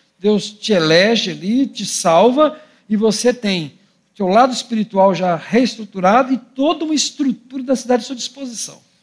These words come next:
Então você se sente muito, né, acima da média. E eu fico achando engraçado que eu nunca vi uma coisa tão parecida com a nossa, né? É por isso que me chama a atenção de ver como é que a palavra pode ser tão viva. É... então eles estão acima da média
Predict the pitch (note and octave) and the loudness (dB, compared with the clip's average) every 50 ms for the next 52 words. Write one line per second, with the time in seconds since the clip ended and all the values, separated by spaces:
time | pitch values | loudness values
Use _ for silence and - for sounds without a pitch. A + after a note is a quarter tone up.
0 | _ _ _ _ _ _ _ _ _ _ _ _ _ - D4 E4 F4+ - F4+ D#4+ | _ _ _ _ _ _ _ _ _ _ _ _ _ -4 -2 -2 -2 -2 -2 -4
1 | - C#4 G#3 - - A3 A3+ B3+ B3+ D4 C#4 A#3 G3 G3 G#3 A3 A#3 - - D#4+ | -2 -2 -2 -2 0 0 0 0 0 0 2 4 4 6 6 4 2 0 -4 -10
2 | - - _ G3 A3 D4 F4 D4+ - - _ _ _ _ _ - A#3+ A#3 - - | -10 -6 _ 2 4 4 4 2 -2 -8 _ _ _ _ _ -4 -2 -2 0 -2
3 | - - A3 A3+ B3+ B3+ B3+ C#4+ C4+ A#3 G#3+ A3 G#3+ D#3+ D3+ A#2 A2 - _ _ | 0 0 2 2 2 2 2 2 2 2 2 0 0 -2 -4 -10 -14 -16 _ _
4 | _ _ _ _ _ _ _ _ _ _ _ _ _ _ _ _ - A#3+ - - | _ _ _ _ _ _ _ _ _ _ _ _ _ _ _ _ -6 -6 -6 -6
5 | - D4+ - C#4+ D4 C#4 B3+ A#3+ A3 F#3+ E3 - - G#3 A3+ B3 A#3+ A#3 A3 B3 | -4 -4 -2 0 0 2 4 4 4 2 2 0 0 0 0 2 0 0 -2 -2
6 | C4+ C#4 B3+ G#3 A#3+ A#3 G#3+ A#3 A3+ A#3 C4+ A#3+ C4+ C4 B3+ A3+ - - A#3 G#3+ | -2 -2 -2 -2 0 0 0 -2 -2 -2 -4 -2 0 0 0 0 -2 -6 -10 -12
7 | - A3 A3+ F#3 D#3 D3+ D3+ D3+ D3 - D#3 F3+ A3 B3 A#3+ - _ _ _ _ | -10 -10 -8 -8 -8 -8 -10 -12 -12 -12 -6 -4 -4 -4 -6 -8 _ _ _ _
8 | _ _ _ _ _ _ _ _ _ _ _ _ _ _ _ _ _ G3 - A3 | _ _ _ _ _ _ _ _ _ _ _ _ _ _ _ _ _ -10 -2 0
9 | B3 C4+ D4 C4 - - B3+ A#3 G#3+ - - G3+ F#3+ F#3+ F#3+ F#3+ F3 D#3+ - G#3 | 2 4 2 2 0 0 0 2 2 2 2 0 -2 -2 -2 -2 -2 -2 -2 -4
10 | F#3 G3 G3 G3+ A3 A#3+ A#3+ A#3 A#3 G#3+ G3 G3 G3+ G3 F#3+ F#3 E3+ G3 G3 - | -4 -2 -4 -2 -2 -2 -2 -2 -2 0 0 2 0 0 -2 -8 -14 -12 -8 -6
11 | A3 G#3 E3+ C#3 D3+ D#3+ D#3 B2+ B2 A#2+ _ _ _ _ _ _ _ _ _ _ | -6 -6 -6 -8 -12 -14 -14 -16 -18 -20 _ _ _ _ _ _ _ _ _ _
12 | _ _ _ _ _ - D#3+ E3 E3 D#3+ D#3 D#3 D3+ D3+ D3 C#3+ C#3+ C#3 C3+ B2+ | _ _ _ _ _ -2 2 2 4 4 4 2 2 2 2 0 0 0 0 0
13 | B2+ - - F3+ - - D#4 E4+ B3+ E4 F4 E4+ C#4+ - - D#4 D#4+ C#4+ D4 C#4 | -2 -4 -10 -6 -2 2 2 2 2 0 -2 -2 0 0 0 0 2 2 4 4
14 | A3+ G#3 G#3 A#3 B3+ C4 B3+ G#3+ C4+ C4+ C4 | 4 2 4 4 4 4 4 2 0 -2 -2